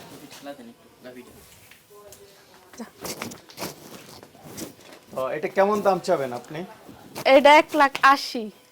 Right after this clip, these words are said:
Speaker 1: এক লাখ আশি হাজার?
Speaker 2: হ্যাঁ।
Speaker 1: আচ্ছা, যাক, দামও আপনি ন্যায্য মূল্য চেয়েছেন, যে চাই নিতে পারবেন।
Speaker 2: হ্যাঁ।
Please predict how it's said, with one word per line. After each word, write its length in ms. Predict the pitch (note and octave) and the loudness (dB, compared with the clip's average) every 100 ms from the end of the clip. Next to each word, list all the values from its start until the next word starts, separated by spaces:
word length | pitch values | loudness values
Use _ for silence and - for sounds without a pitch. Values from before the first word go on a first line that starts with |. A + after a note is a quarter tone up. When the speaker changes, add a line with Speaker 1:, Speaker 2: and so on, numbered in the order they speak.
| - | -12
Speaker 1:
এক 220 | D3 - | -12 -2
লাখ 180 | E3+ E3+ | -2 -2
আশি 260 | D3+ - E3 | -6 -4 -4
হাজার? 240 | C#3+ A#2+ | -2 -2
Speaker 2:
হ্যাঁ। 280 | A2+ - G2 - - | -4 -6 -8 -14 -18
Speaker 1:
আচ্ছা, 300 | A#2+ - A2 | -18 -16 -16
যাক, 160 | A2 - - A#2 G#2+ | -16 -18 -20 -20 -12
দামও 240 | A#2 B2 | -12 -12
আপনি 960 | A#2+ _ _ - - - - - - A#2+ A#2 - | -18 _ _ -20 -20 -20 -20 -20 -20 -16 -12 -12
ন্যায্য 260 | C3+ C3 C3+ | -12 -12 -12
মূল্য 320 | C3 C3 C3 | -12 -10 -10
চেয়েছেন, 480 | C3 D3 C#3 D#3+ G3+ - - _ _ _ - - - - - - | -10 -12 -10 -10 -12 -16 -20 _ _ _ -20 -20 -20 -20 -20 -18
যে 220 | B2+ C3+ | -6 -6
চাই 320 | C3 C#3+ F#3+ A3+ C3 | -4 -4 -4 -8 -14
নিতে 240 | C#3+ D3 | -10 -8
পারবেন। 340 | C3+ A#2+ G2+ G#2 | -6 -6 -8 -10
Speaker 2:
হ্যাঁ। 260 | A3 A3+ | -4 -4